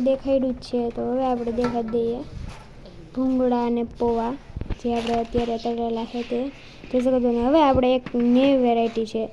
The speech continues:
જે છે શક્કરપારા. શક્કરપારા છે, અહીં તમે જોઈ શકો છો આપણા શક્કરપારા,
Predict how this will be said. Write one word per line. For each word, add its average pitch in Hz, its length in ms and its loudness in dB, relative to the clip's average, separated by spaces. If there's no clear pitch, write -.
જે 247 280 4
છે 226 100 -4
શક્કરપારા. 226 1600 -4
શક્કરપારા 240 800 0
છે, 233 80 -2
અહીં 240 220 -4
તમે 240 200 0
જોઈ 247 220 2
શકો 247 360 -4
છો 277 160 -4
આપણા 269 420 -2
શક્કરપારા, 294 760 4